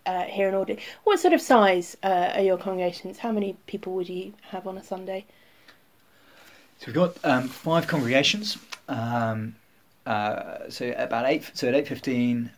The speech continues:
Speaker 2: um, I, I tried to stop the, uh, it's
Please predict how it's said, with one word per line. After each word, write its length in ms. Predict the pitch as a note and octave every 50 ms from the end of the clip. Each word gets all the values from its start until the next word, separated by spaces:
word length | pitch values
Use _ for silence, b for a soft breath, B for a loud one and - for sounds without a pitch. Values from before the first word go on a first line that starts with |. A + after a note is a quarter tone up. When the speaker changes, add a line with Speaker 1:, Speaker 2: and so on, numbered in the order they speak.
| -
Speaker 2:
um, 360 | - G2+ G2+ G2+ G2+ G2 G2+ G2 - - _ _ _ _ _ _ _ _ _
I, 320 | - C3 C#3+ C#3+ C#3 C#3+ - - - - _ _ _ _ _ _ _ _ _ _
I 120 | - A#2 A#2+
tried 320 | - - E3+ D#3+ D3+ C3
to 80 | A2 -
stop 300 | - - - C#3 A2+ - -
the, 120 | C3+ A#2+
uh, 200 | A#2+ - - A#2+
it's 300 | A2+ A#2+ A#2+ - - -